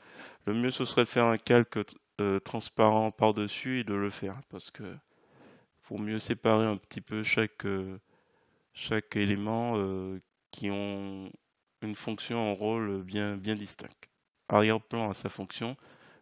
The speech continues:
Résultat, euh, résultat gmic, pour le coup, a déjà, je vais annuler, a déjà son, donc le mieux, c'est de créer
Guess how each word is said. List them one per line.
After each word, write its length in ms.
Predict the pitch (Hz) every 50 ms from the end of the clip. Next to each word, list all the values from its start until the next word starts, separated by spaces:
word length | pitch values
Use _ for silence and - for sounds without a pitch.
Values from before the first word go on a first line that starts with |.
| _ -
Résultat, 600 | 107 120 113 120 120 117 - _ - 123 120 120 117
euh, 340 | 107 101 98 95 95 95 92 - _ _ - - - - - - - - _ _ _ _
résultat 440 | 107 101 101 110 107 - - 117 113
gmic, 420 | 107 110 107 104 110 117 123 - _
pour 160 | _ - 104
le 40 | 98
coup, 400 | - - - 120 123 127 - - _ _ _ _ _ _ _ _ _ _ _ _ _ _ _ _ _ _ -
a 80 | 104
déjà, 480 | 104 104 107 104 98 104 107 110 113 117 - -
je 80 | - 110
vais 100 | 104 101
annuler, 400 | 98 98 98 98 104 113 123 - - _ _ _ _ _ _ -
a 80 | 104
déjà 400 | 104 101 107 107 101 110 110 113
son, 480 | - - - 104 101 98 95 95 95 92 98 101 _ _ _ _ _ _ _ _ _ _ _ _ _ _ _ _ _ _ _
donc 220 | 104 101 95 -
le 100 | - 101
mieux, 220 | 98 104 110 117 117
c'est 160 | - - 104
de 80 | - _
créer 500 | - - 107 104 104 104 104 - -